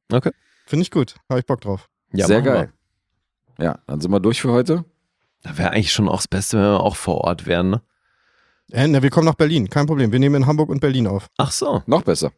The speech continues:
Speaker 1: Ja, cool.
Speaker 2: Mhm. Wir machen das, also wir machen's nicht remote, weil das ja so ein bisschen, also es geht ja auch viel um Körpersprache und Leute beim Lügen erwischen und so.
Speaker 1: Mhm.
Speaker 2: Und wie viel muss der ablesen und so. Das macht schon echt,
Speaker 1: <laughs>
Speaker 2: echt Spaß.
Speaker 1: Okay.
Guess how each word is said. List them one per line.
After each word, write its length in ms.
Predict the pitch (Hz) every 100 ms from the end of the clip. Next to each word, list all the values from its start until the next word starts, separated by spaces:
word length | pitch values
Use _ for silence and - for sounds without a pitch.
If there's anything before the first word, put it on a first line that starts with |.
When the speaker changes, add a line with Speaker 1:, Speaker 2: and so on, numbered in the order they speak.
| _
Speaker 1:
Ja, 160 | - 92 -
cool. 180 | 285 -
Speaker 2:
Mhm. 280 | 185 156 247 _ _ -
Wir 100 | 131
machen 180 | 147 175
das, 140 | 151 -
also 180 | 139 135
wir 80 |
machen's 300 | 147 156 160
nicht 160 | 170 160
remote, 400 | 160 147 147 - _ - - - - -
weil 120 | 131
das 120 | 135
ja 80 | 151
so 80 | 139
ein 60 | 135
bisschen, 360 | - 139 120
also 100 | 123
es 100 | 117
geht 140 | - 139
ja 60 |
auch 100 | 117
viel 180 | - 131
um 160 | 117 113
Körpersprache 640 | 131 117 107 120 107 104
und 280 | 101 104 -
Leute 200 | 110 110
beim 180 | 110 107
Lügen 200 | 117 113
erwischen 360 | 104 107 - 104
und 140 | 104
so. 100 | 117
Speaker 1:
Mhm. 460 | - 87 87 92 95 _ _ _ _
Speaker 2:
Und 140 | - 110
wie 80 | 110
viel 180 | 123
muss 160 | 113 107
der 120 | 113
ablesen 440 | 110 110 110 104 104
und 120 | 98
so. 240 | 104 98 95 _ _ _ - - - -
Das 80 | -
macht 180 | 139 139
schon 140 | 120
echt, 280 | 117 - - -
Speaker 1:
<laughs> 40 |
Speaker 2:
echt 160 | 143 -
Spaß. 360 | - 113 - 160 _
Speaker 1:
Okay. 480 | - 107 98 101 95